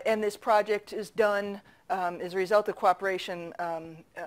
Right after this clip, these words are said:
an initiative by the University of Michigan Office of Enrollment Management, uh, who helped make this stuff happen, and the state of Michigan, who provided the data that let us get at the universe of public school students in the state. So there's a lot, um,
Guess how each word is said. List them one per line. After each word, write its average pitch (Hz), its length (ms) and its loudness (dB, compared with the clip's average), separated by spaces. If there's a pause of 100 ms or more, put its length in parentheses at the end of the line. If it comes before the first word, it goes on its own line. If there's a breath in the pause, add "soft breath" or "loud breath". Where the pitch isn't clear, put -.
(140)
an 185 60 -12
initiative 180 640 -6
by 180 280 4
the 170 80 -4
University 180 480 -8
of 170 60 -10
Michigan 175 400 -10
Office 170 360 -6
of 160 80 -12
Enrollment 165 320 -10
Management, 190 560 -12 (440 soft breath)
uh, 165 240 -8 (120)
who 175 160 -12
helped 170 260 -6
make 165 140 -10
this 160 100 -14
stuff - 220 -8
happen, 180 320 -4
and 160 80 -10
the 240 40 -10
state 403 220 0
of 330 80 0
Michigan, 190 460 -4 (300 loud breath)
who 196 100 -6
provided 175 360 0
the 170 60 -8
data 208 440 4
that 180 120 -2
let 175 140 0
us 170 140 -4
get 208 120 -6
at 190 80 -10
the 180 80 -14
universe 160 540 -8
of 160 120 -12
public 160 280 -10
school 165 220 -14
students 151 340 -16
in - 60 -20
the 151 60 -18
state. - 300 -14
So - 100 -14
there's 180 200 -6
a 180 60 -2
lot, 196 320 2 (280 loud breath)
um, 160 300 -6